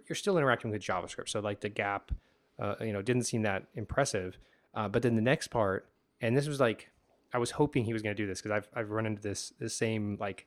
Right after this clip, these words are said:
desire to do this with Ember and then, like, just fallen flat on my face. Um, he started rendering three D with it. Um, specifically, I think he was using, uh, oh, he was using WebGL. I'm not sure specific, I'm not sure what library it was,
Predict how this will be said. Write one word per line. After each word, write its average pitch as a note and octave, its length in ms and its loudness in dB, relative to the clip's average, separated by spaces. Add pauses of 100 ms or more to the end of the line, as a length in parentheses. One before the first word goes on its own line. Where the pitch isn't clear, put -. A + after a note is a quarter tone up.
desire G2+ 480 0
to G#2 120 -4
do G2+ 140 -4
this G2+ 160 -6
with G#2+ 100 -10
Ember G#2+ 280 -2
and A2 120 -2
then, F#2+ 140 -4
like, F#2 260 -8 (340)
just - 140 -14
fallen G2 200 0
flat G2 180 -2
on F#2+ 60 -4
my F#2+ 60 -6
face. G2 320 -6 (460)
Um, G#2 300 2
he - 220 -6
started C#3 260 4
rendering B2 280 4
three G#2+ 240 -4
D C3 200 0
with F#2+ 180 0
it. - 140 -12 (380)
Um, G2 500 0 (680)
specifically, C#3+ 440 2
I B2+ 40 6
think B2 180 -4
he B2+ 160 0
was A2+ 180 2
using, A2 760 0 (420)
uh, G2 260 -2
oh, B2 80 2
he B2 100 4
was C#3+ 80 2
using C#3+ 220 4
WebGL. G#2+ 600 4
I'm G#2 120 0
not A#2+ 120 2
sure - 200 -8
specific, A2+ 320 -2
I'm B2 140 2
not B2+ 100 2
sure A2+ 140 0
what G#2+ 340 0
library G#2 360 0
it C3+ 60 -4
was, D3 260 -2